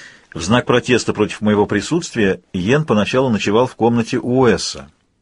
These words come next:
в другом коридоре, но уже через две ночи вернулся обратно. Остальные пещеры по соседству тоже временно пустовали.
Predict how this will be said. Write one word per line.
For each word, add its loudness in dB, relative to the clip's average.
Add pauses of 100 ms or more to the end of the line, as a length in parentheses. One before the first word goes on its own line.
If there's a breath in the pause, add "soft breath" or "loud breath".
(160)
в -12
другом 0
коридоре, -4
но -2
уже 0
через 0
две 0
ночи -2
вернулся -2
обратно. -2 (800 soft breath)
Остальные 0
пещеры 2
по -14
соседству -4
тоже 0
временно 0
пустовали. 0